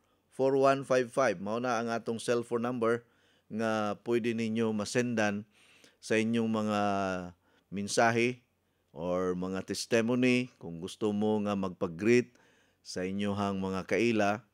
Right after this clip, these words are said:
diri sa atong programa para ma-mention ang ilang mga pangalan, i-text lang diri sa ako ang, ah, cellphone number,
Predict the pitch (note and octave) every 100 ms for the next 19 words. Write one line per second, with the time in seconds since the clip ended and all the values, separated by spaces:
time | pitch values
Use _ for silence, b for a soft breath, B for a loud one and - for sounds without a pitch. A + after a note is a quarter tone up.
0 | _ - E2+ F#2+ F#2+ F2+ F2+ G2 F2+ G2
1 | A2 B2+ A2 G#2 B2 - F2 F#2 F#2+ G2
2 | G#2+ A2+ - A2+ G#2+ F#2+ G2 G2 G2+ F#2+
3 | - A#2+ C#3+ A#2+ A2+ C3+ b b b b
4 | b b b G#2 - D3 C#3+ - B2+ B2+
5 | B2+ B2 A#2 A2 G#2 A2+ A2 G#2+ G2+ G2+
6 | G2 F#2+ A2 G2+ G2+ G2 F#2+ F#2+